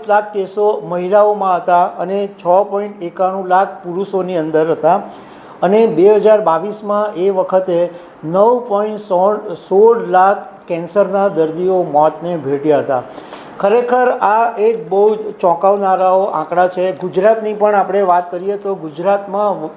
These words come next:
દર વર્ષે એકોતેર હજાર જેટલા કેન્સરના દર્દીઓના કેસ નોંધાય છે અને પાંચ વર્ષની અંદર ગુજરાતમાં એક પોઇન્ટ છન્નું લાખ, અ, જેટલા કેન્સરના દર્દીઓ છે. Indian Council of Medical રિસર્ચનો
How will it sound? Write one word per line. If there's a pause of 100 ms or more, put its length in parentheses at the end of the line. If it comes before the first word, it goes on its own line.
(200)
દર
વર્ષે (460)
એકોતેર
હજાર
જેટલા
કેન્સરના
દર્દીઓના
કેસ (160)
નોંધાય
છે (560)
અને
પાંચ
વર્ષની
અંદર
ગુજરાતમાં
એક
પોઇન્ટ
છન્નું
લાખ,
અ, (180)
જેટલા (400)
કેન્સરના
દર્દીઓ
છે.
Indian
Council
of
Medical
રિસર્ચનો